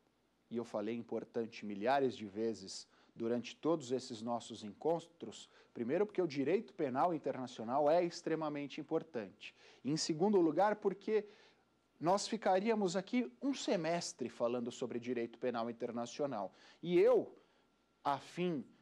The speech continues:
de transmitir todas as informações que eu reputei necessárias a vocês, selecionei somente os aspectos mais importantes.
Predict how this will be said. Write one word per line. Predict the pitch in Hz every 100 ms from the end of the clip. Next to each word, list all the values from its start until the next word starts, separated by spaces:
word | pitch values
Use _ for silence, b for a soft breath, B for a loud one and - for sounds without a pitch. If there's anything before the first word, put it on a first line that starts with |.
| _
de | 113
transmitir | - 151 147 139 123 - 220
todas | 208 196 190 165
as | 151
informações | 151 - 139 135 - 139 131
que | 135
eu |
reputei | 127 127 - - 127
necessárias | 123 - 123 - 120 120 117
a |
vocês, | 110 107 - 180 180 - B B B
selecionei | - 214 220 - 190 202 226
somente | - 202 196 240 226
os | 208
aspectos | 196 - 214 220 - - b b b
mais | 139 170 185 165
importantes. | 185 190 185 - 123 101 -